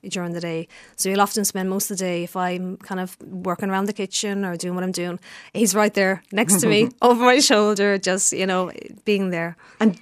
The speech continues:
Speaker 2: is it, does he, he wakes you sometimes a lot as well, maybe at about two in the morning?
Speaker 1: He does, he does. He's on a lot of meds. Um, they, they have him on medicines for the muscle cramps, but also for, for sleeping, um, sleeping pills as well.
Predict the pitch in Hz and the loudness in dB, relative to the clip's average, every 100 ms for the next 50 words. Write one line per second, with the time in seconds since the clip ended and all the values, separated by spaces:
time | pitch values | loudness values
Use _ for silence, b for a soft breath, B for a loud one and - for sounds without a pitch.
0 | - 247 277 254 - 262 254 233 - 220 | 2 2 2 -2 -2 -2 0 0 -2 -4
1 | 208 226 277 285 - 202 175 160 143 147 | -2 0 0 -2 -8 -6 -4 0 0 0
2 | 160 156 147 156 160 156 151 156 156 175 | 0 0 -2 0 0 0 0 0 2 0
3 | - - 190 190 180 175 165 196 196 175 | -2 -4 0 0 0 -2 -2 0 0 4
4 | 285 294 240 294 277 208 - 220 220 202 | 6 8 6 4 4 2 0 0 2 2
5 | 233 269 262 247 208 185 160 - - - | 2 2 4 4 2 0 -4 -2 0 0
6 | 175 170 170 170 170 170 170 175 175 180 | -4 -6 -6 -8 -6 -6 -6 -8 -6 -6
7 | 175 175 175 175 175 170 - 175 180 180 | -4 -4 -4 -2 -4 -6 -8 -8 -6 -4
8 | 175 - 185 196 - 185 - 185 - 175 | -6 -6 -4 -4 -6 -8 -4 -4 -4 -6
9 | - 180 175 - 175 175 202 185 180 175 | -6 -6 -6 -8 -6 -2 -2 -4 -6 -8
10 | 170 175 175 196 185 175 180 170 175 - | -8 -8 -6 -4 -4 -6 -8 -8 -8 -8
11 | 170 165 | -8 -8